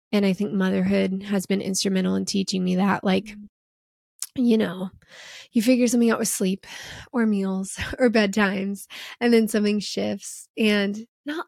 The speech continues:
Speaker 1: fighting that. Like, it's okay to be like, "Ah, this is frustrating.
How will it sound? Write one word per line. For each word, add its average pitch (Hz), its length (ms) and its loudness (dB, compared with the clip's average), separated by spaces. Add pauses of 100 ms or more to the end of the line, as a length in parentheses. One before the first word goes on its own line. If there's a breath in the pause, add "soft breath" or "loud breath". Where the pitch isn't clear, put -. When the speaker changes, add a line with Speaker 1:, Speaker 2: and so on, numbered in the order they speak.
(140)
Speaker 1:
fighting 254 340 0
that. 320 300 -2
Like, 262 120 4
it's 302 120 0
okay 285 480 4
to 226 180 -2
be 220 140 0
like, 226 240 0
"Ah, 320 360 2
this 240 180 0
is 269 140 0
frustrating. 220 800 2